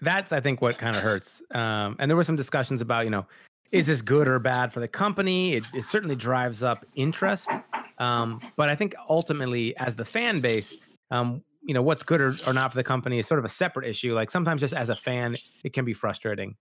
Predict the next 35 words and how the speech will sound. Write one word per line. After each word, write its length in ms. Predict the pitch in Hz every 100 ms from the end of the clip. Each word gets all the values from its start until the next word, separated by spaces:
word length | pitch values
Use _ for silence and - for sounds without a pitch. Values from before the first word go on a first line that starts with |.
| -
Now, 140 | 143
on 140 | 156 151
the 60 |
flip 420 | 120 - 214 302 -
side, 460 | 123 101 95 95 - - _ 127
um, 280 | 120 113 - _ _ -
Jim 200 | 226 175
Ludwig 340 | 180 156 135
had 260 | 151 175 139
commented 460 | 143 151 139 -
at 80 | 120
one 200 | 127 135
point 240 | - 143 123
about 240 | 120 117
how 280 | 117 117 113
Simon 640 | - 147 139 127 120 113 - _ _
had 220 | 143 143
actually 260 | 143 139 131
shipped 420 | - - 156 -
these 220 | 151 131
possibly 680 | - 135 139 151 131 127 135
at 220 | 117 113 - - _ _ -
personal 380 | 202 - 156
expense 480 | 135 - - 151 170
so 80 | -
they 80 | 131
could 120 | 139
actually 220 | 131 113
have 140 | 120 117
some 540 | - - 143 156 180
to 80 | 151
give 160 | 143
out 240 | 123 143 -
to 60 |
fans. 500 | - 160 160 170 160